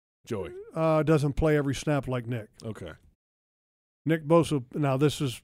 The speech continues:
Speaker 2: I haven't watched a ton of him this year, and he's coming back from an injury. But I can tell you before the injury,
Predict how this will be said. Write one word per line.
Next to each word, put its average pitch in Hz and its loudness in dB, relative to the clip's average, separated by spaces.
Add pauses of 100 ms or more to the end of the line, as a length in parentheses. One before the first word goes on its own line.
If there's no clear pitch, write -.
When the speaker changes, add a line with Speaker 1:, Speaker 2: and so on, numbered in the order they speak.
(160)
Speaker 2:
I 131 -4
haven't 160 0
watched 160 2
a 160 -6
ton 175 4
of 165 4
him 160 2
this 165 2
year, 151 4
and 135 2
he's 131 -2
coming 147 0
back 143 0
from 143 2
an 139 4
injury. 131 2 (1200)
But 143 0
I 143 0
can 139 -2
tell 151 2
you 147 2
before 156 2
the 160 2
injury, 170 0